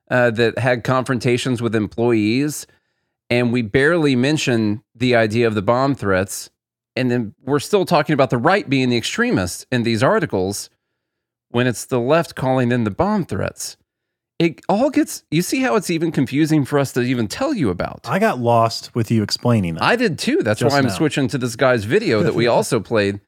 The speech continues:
Speaker 1: when we talked about this. The
Speaker 2: The glasses guy, yeah. The
Speaker 1: The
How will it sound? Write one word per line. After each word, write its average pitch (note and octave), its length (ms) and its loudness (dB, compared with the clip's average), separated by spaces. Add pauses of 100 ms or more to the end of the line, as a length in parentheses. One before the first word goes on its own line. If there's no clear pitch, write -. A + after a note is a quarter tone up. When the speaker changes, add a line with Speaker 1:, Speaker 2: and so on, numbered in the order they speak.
(360)
Speaker 1:
when A#2+ 280 0
we A2+ 120 0
talked A2+ 300 0
about G#2 220 2
this. A2+ 300 -2
The A#2 500 -2 (640)
Speaker 2:
The - 60 -6
glasses C3+ 520 0
guy, F#2+ 200 -2
yeah. G2 200 2
The F2 100 -2
Speaker 1:
The - 0 -